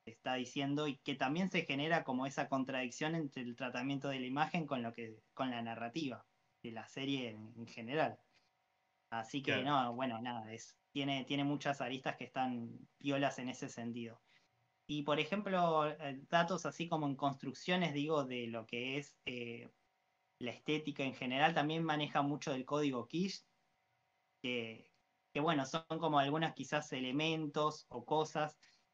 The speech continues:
Speaker 1: eh, que desde el propio objeto quizás resulten hasta simpáticas, pero tienen como todo un trasfondo como medio raro y bizarro. Eh, de pronto, por ejemplo, la, la, las,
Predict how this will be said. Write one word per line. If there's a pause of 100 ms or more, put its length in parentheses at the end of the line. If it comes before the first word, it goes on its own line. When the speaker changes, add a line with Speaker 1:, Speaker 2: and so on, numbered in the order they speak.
(180)
Speaker 1:
eh,
que
desde
el
propio
objeto
quizás (520)
resulten
hasta
simpáticas, (200)
pero
tienen
como
todo
un
trasfondo
como
medio
raro
y
bizarro. (840)
Eh, (840)
de
pronto,
por
ejemplo,
la, (880)
la,
las,